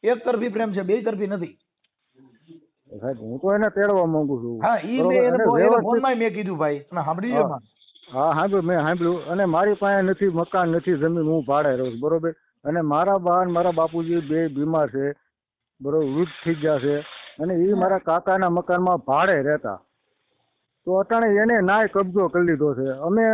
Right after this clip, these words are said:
Speaker 2: એના ત્રાસથી છે ને અમે ગામ મેલીને અમે બાજડા રહેવા જઈ ગયા. બરોબર? અને અવારનવાર ઈ ફરિયાદો કર્યા કરે. હું ક્યાંક મજૂરીએ કાંઈક કામે જાઉં ને તો ના આવીને ઈ જેમ ફાવે એમ બોલી જાય અને
Speaker 1: વિજયભાઈ.
Speaker 2: ખોટે ખોટી ફરિયાદ કરી નાખે છે.
Speaker 1: વિજયભાઈ,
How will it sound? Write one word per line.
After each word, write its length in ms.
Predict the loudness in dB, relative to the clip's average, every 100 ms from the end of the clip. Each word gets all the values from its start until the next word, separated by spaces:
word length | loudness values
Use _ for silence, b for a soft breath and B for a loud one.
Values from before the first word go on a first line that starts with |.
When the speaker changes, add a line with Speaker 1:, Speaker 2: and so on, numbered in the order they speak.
| 2 0 -2 -2
Speaker 2:
એના 200 | 0 0
ત્રાસથી 460 | 0 0 0 0 0
છે 180 | 2
ને 100 | 2
અમે 340 | 4 2 2 2 2 0 -4 -12
ગામ 260 | -4 0 2
મેલીને 460 | 2 2 2 0 -2
અમે 180 | -4
બાજડા 360 | 0 0 0 -2
રહેવા 280 | -2 -4 -6
જઈ 200 | -10 -12
ગયા. 160 | -18 -20 -20 -20 -20 _ _ _ _ _ _ _ _
બરોબર? 220 | -10 -10 -12 _ _
અને 160 | -2 2
અવારનવાર 680 | 2 4 4 4 4 4 4
ઈ 100 | 0
ફરિયાદો 540 | 0 0 2 2 2
કર્યા 280 | 2 2 2
કરે. 160 | 0 0
હું 280 | 2 0
ક્યાંક 220 | 0 0 -2 -10 -18 -6
મજૂરીએ 640 | -2 0 2 2 2 2
કાંઈક 240 | 0 -2
કામે 340 | 0 2 2 2
જાઉં 240 | 2 4
ને 120 | 2
તો 160 | 0 0
ના 260 | 2 2
આવીને 340 | 2 2 2 2
ઈ 280 | 4 2 0 -8 _ _ _ -12 -8
જેમ 280 | 0 0 0
ફાવે 360 | 0 2 4
એમ 120 | 2 2
બોલી 360 | 2 4 4
જાય 240 | 4 2 0
અને 460 | -8 _ _ -6
Speaker 1:
વિજયભાઈ. 140 | -4 0
Speaker 2:
ખોટે 260 | 0 0
ખોટી 420 | 0 0 -2 -6 -4
ફરિયાદ 280 | 0 0 0
કરી 200 | -2 -4
નાખે 300 | -4 -10 -16
છે. 100 | -14
Speaker 1:
વિજયભાઈ, 440 | -8 -6 -4 -4